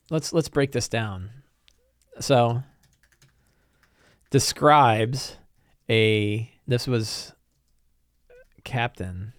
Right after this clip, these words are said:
of a ship able to fully submerge underwater, led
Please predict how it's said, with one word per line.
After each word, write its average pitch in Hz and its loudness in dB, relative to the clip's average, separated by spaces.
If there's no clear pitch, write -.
of 107 -4
a 92 -4
ship - -4
able 110 -4
to - -12
fully 143 -4
submerge 104 -8
underwater, 101 -8
led 123 0